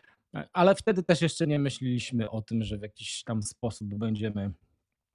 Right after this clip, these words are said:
e, współpracować z Adrianem i będziemy, e, jego sponsorem przy tym,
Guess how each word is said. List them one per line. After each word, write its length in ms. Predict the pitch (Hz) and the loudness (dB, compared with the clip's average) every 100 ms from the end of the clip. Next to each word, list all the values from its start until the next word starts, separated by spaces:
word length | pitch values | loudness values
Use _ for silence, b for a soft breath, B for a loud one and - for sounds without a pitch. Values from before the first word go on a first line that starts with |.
| _ _ | _ _
e, 180 | 110 107 | 0 0
współpracować 720 | - - 123 120 113 117 107 95 | -2 -2 -2 -2 -4 -4 -4 -2
z 40 | |
Adrianem 500 | 104 101 110 110 104 | -4 -2 0 2 2
i 60 | 98 | 0
będziemy, 500 | 101 101 101 101 95 - - | -2 0 0 0 -4 -8 -8
e, 420 | 101 92 95 92 | -6 -6 -8 -4
jego 280 | 110 101 104 | -4 -2 -2
sponsorem 600 | - - 107 120 101 92 | -4 -8 -2 0 0 -2
przy 180 | - 101 | -4 -4
tym, 220 | 110 | -2